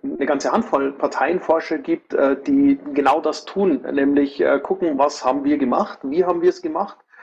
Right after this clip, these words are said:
ähm, und der eine oder andere davon durchaus, äh, eine, eine, eine, äh, fundierte, ähm, Begründung dafür abging, äh, abgegeben hat, warum's in, in Söschen gegangen ist.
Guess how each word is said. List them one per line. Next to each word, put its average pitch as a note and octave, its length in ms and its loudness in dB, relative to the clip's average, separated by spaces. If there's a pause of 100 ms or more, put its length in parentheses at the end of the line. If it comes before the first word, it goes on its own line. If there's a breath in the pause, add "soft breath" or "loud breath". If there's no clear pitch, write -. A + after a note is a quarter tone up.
(280 loud breath)
ähm, D3+ 320 4
und D3 200 -6
der B2+ 120 2
eine E3 180 2
oder D#3 180 2
andere E3+ 240 2
davon D#3 360 -2
durchaus, E3 560 2
äh, - 80 -6
eine, D3 840 2
eine, C#3 260 -2
eine, C3+ 220 -2 (280)
äh, C3+ 280 0
fundierte, C#3+ 520 0
ähm, C#3 1120 -2
Begründung D#3+ 400 2
dafür D3 200 -2
abging, D3+ 380 -2 (160 loud breath)
äh, - 80 2
abgegeben D#3 640 0
hat, D3 180 -2
warum's E3 320 0
in, B2+ 300 -8
in B2 140 -4
Söschen B2 340 -4
gegangen A2+ 320 -2
ist. A2 140 -8